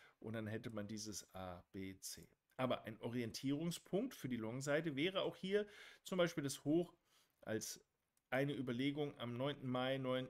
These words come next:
Uhr fünfzehn, also heute Morgen, deutsche Zeit, jetzt fünfzehntausend, beim Index neunhundertsechzig, etwa ein paar, paar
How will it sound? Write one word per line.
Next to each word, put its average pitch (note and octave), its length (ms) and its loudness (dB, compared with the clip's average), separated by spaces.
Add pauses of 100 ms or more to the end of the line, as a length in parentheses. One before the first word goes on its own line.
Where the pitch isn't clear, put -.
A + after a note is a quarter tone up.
Uhr B2+ 280 2
fünfzehn, A3 520 4
also B2+ 220 0
heute A#2+ 180 2
Morgen, D3 400 4 (420)
deutsche C3+ 360 6
Zeit, G#2 320 -2
jetzt C#3+ 220 0
fünfzehntausend, B2+ 920 0
beim G#2+ 220 0
Index D3 420 2
neunhundertsechzig, A#2 920 -2
etwa G#2 240 -4
ein G2+ 80 -4
paar, G#2+ 380 -4
paar G#2+ 500 -6